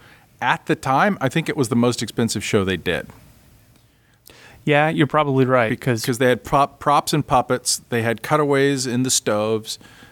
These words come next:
Speaker 1: uh, or in, in ovens. They had to go on location shoots, uh, and they had to hire other actors and stuff for it.
Speaker 2: Yeah.
Speaker 1: Um, so I think
Speaker 2: In fact, one of the actors, uh, Lucky Yates, is, uh, Krieger in Archer now.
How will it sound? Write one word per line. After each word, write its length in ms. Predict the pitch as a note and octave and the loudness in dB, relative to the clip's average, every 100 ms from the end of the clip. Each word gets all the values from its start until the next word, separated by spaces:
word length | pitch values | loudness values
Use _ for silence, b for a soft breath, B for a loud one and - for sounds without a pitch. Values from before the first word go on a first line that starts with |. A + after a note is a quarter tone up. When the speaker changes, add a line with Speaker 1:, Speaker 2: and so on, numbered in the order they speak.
| B | B
Speaker 1:
uh, 200 | G#2+ G#2+ | 0 0
or 160 | G2+ G#2 | 2 0
in, 260 | - A2 G#2 | 0 -2 -2
in 140 | A2+ A2 | 0 0
ovens. 460 | G#2 G#2+ G#2+ G2+ | 0 0 0 0
They 460 | - A2+ A2 G#2+ A2 | -2 -2 0 0 -2
had 280 | - A#2+ A#2 | 0 -2 0
to 60 | |
go 180 | G#2+ A#2+ | 2 2
on 120 | A#2+ B2 | 4 2
location 540 | A2 - B2 - A#2 | 0 2 2 2 0
shoots, 640 | - G#2 F#2+ - - - - B B B B B | 0 -2 -4 -2 -2 -2 -6 B B B B B
uh, 320 | G2 F#2+ F#2 - - | -6 -4 -4 -8 -14
and 260 | G#2+ G#2+ G#2+ | -8 -4 -2
they 100 | G#2+ | 0
had 160 | B2 | 0
to 60 | A2+ | 0
hire 300 | A#2 A2 - | 2 2 0
other 240 | A#2+ G#2+ | -2 0
actors 520 | G#2 C#3+ - E2 - - | 0 0 -2 -12 -12 -14
and 100 | E2+ | -12
stuff 260 | - - - | -10 -12 -14
for 360 | - G2 D#2+ | -10 -6 -6
it. 60 | E2 - B B B B | -8 -14 B B B B
Speaker 2:
Yeah. 240 | A#2+ C3 | 0 0
Speaker 1:
Um, 160 | G#2+ A#2 | -4 -6
so 140 | - | -2
I 60 | A#2+ | 0
think 140 | C#3 | 0
Speaker 2:
In 60 | C3+ | 0
fact, 220 | D#3 D3 | 0 0
one 160 | C3+ D3 | 0 0
of 80 | F3 | 2
the 140 | C3 | 2
actors, 540 | B2 B2+ C3 A#2+ A2+ B2+ | 2 0 -2 -2 -2 -2
uh, 340 | A#2+ A2+ A2+ | 0 0 -2
Lucky 300 | A#2 B2+ - | 0 0 0
Yates, 460 | A#2+ B2+ D#3 - - | 0 2 0 -2 -4
is, 260 | A2 A2+ | -4 -2
uh, 220 | A#2+ A2+ A2 - B B | -2 -2 -4 -12 B B
Krieger 400 | - G#3 F3+ A#2+ | -2 0 2 2
in 100 | A2+ | 2
Archer 360 | B2 F#3 - B2 | 2 0 -2 -2
now. 280 | A#2 A#2 | 0 -2